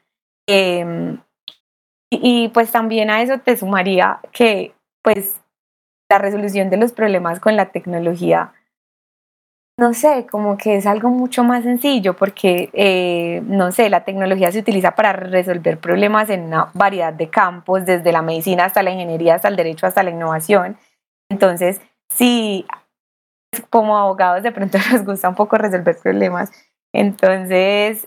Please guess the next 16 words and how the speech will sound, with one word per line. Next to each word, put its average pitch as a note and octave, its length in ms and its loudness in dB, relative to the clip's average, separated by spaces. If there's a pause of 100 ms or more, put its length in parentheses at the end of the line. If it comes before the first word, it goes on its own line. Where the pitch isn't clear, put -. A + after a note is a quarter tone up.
(100)
eh, E3+ 720 0 (160)
si - 140 2
a G3+ 40 6
alguien, G3 240 -4
pues, A#3 160 -4
le G3+ 120 2
gusta F#3 260 2
resolver G3 360 0
problemas, G3+ 360 0
la A3 140 2
tecnología E3+ 680 0
ofrece F#3 380 -2
muchas G#3+ 320 0
oportunidades E3+ 600 -6
para G#3 200 0
hacerlo, D#3+ 400 0